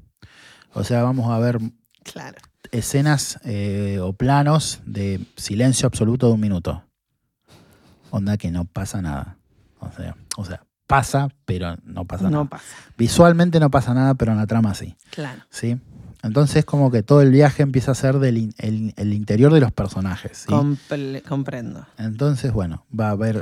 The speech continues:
Speaker 1: va,
Speaker 2: Pero
Speaker 1: va a
Speaker 2: entonces
Speaker 1: pasar.
Speaker 2: hay una cuestión de limitante de producción. No sé si el guión hubiese sido así.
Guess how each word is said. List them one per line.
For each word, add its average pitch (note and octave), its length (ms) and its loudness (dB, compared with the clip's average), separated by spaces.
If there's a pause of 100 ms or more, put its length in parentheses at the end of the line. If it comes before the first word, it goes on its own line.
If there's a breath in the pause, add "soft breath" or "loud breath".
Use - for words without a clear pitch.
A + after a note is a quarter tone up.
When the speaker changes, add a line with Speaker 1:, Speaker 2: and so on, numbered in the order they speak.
Speaker 1:
va, A2 240 -4
Speaker 2:
Pero - 0 -
Speaker 1:
va - 100 -2
a - 40 0
Speaker 2:
entonces A3+ 220 2
Speaker 1:
pasar. A#3 100 2
Speaker 2:
hay E3+ 60 6
una D#3+ 140 0
cuestión D3+ 260 -2
de D3 60 0
limitante C#3+ 400 0
de C#3 100 -2
producción. C3+ 760 -4
No C#3+ 120 -2
sé F#3 200 0
si D3 200 -4
el C#3 120 -4
guión C#3 300 -4 (140)
hubiese C#3 340 -8
sido C3 240 -10
así. B2 240 -14